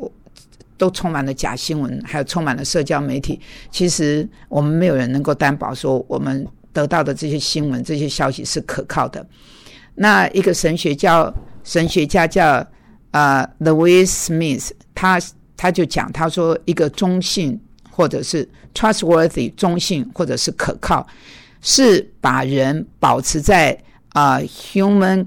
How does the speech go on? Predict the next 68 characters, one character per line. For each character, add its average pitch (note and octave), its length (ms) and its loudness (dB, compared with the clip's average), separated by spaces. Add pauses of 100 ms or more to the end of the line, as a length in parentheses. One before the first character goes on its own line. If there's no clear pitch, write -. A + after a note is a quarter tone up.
community， D3+ 840 -4 (280)
人 E3 300 4
类 G3 340 4 (120)
群 D#3 320 -2
体 - 240 -2
或 E3+ 200 2
人 C#3+ 160 2
类 E3+ 140 2
社 - 260 2
群 C#3+ 300 -2
里 B2+ 180 -4 (280)
的 D#3 100 4
一 D3+ 80 6
个 D3+ 180 2 (140)
无 D#3 240 4
形 C#3 300 0
的、 C#3+ 160 0
看 E3+ 280 0
不 D3 80 -4
见 C#3+ 220 2
的 B2+ 80 -2
纤 D#3 340 0
维。 C3+ 220 -4 (640)
当 A#3+ 240 6
我 G#3 100 4
们 D3 180 0
不 F#3+ 120 -2
能 D#3+ 160 0
假 A2 260 -2
设， D#3 400 2 (560)
啊， C#3 440 2
说 E3+ 600 4 (220)
跟 G3 160 4
我 E3 80 6
们 C3 140 0
沟 D#3+ 180 4
通 E3+ 180 0
的 C#3+ 80 -2
人 C#3 100 -4
是 - 140 -2
可 - 200 -2
靠 D3 220 2
的、 - 200 -6
是 - 120 -6
忠 D3 280 -4
信 C3+ 200 -4
的， B2 160 -10 (380)
我 E3+ 320 4
们 G3 160 2
就 B3 140 4
没 F3+ 160 2
有 D#3 40 0
办 C#3+ 120 0
法 C3+ 80 -2
跟 D#3 120 -4
他 D3+ 120 2
们 C#3 100 -2
活 - 180 -6
着。 - 140 -6
我 B2+ 60 -2
们 C#3 100 -4
不 A3+ 80 0
能 G3 160 2
信 F#3 220 -2
任 D#3+ 120 -2
他 D3+ 160 -2
们 D3 140 -4
说 D#3+ 200 2